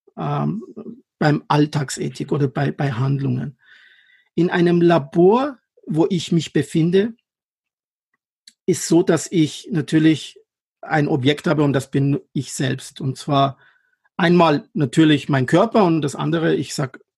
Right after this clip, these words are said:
dazu, meine Seele. Und wenn ich versuche, mich besser zu verstehen, mich besser kennenzulernen, die Kräfte in mir besser kennenzulernen, in kleinen Steps mit dem Programm. Es gibt sehr viele,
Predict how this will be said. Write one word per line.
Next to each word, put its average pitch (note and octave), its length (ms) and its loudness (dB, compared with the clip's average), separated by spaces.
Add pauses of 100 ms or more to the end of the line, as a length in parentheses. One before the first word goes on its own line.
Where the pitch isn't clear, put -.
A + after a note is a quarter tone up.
(280)
dazu, D3 340 -6
meine C3+ 300 0
Seele. C#3+ 520 2 (580)
Und F3 360 0 (340)
wenn F#3+ 220 4
ich G3 300 0 (260)
versuche, G3+ 680 2 (140)
mich D#3+ 280 0
besser G#3 300 2
zu - 100 -4
verstehen, C3 760 -2 (180)
mich D3 220 -4
besser F3+ 240 2
kennenzulernen, D3 1000 0
die C3+ 100 -6
Kräfte F3 380 0
in D#3+ 120 2
mir C#3+ 160 2
besser C#3+ 300 -4
kennenzulernen, C3+ 920 -6
in D3+ 140 -4
kleinen D3 640 2 (200)
Steps - 580 -6
mit C#3+ 160 0
dem C3+ 140 2
Programm. C3+ 800 0 (800)
Es - 180 -8
gibt A3 200 0
sehr D#3 200 2
viele, C#3+ 380 4